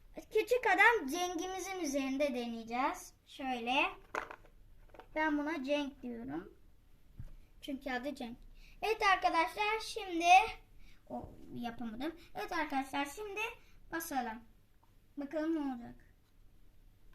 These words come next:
Gördüğünüz gibi böyle. Şimdi aşağı indirelim.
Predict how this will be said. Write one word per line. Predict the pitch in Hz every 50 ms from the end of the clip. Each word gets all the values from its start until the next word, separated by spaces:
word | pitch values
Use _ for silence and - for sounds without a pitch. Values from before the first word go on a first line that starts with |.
| - - - - - - - _ - - - - - - - - - - - - - - - - - - - - - - - - - - - - - _ _ _ - -
Gördüğünüz | 311 302 302 294 262 277 277 277 277 269 247 233
gibi | 233 240 233 269 277 247
böyle. | 277 269 262 262 247 240 240 262 294 - - - - - - - - -
Şimdi | - - 359 349 349 370
aşağı | 349 349 349 - 349 339 330 311
indirelim. | 285 269 240 233 226 226 226 233 233 262 311 -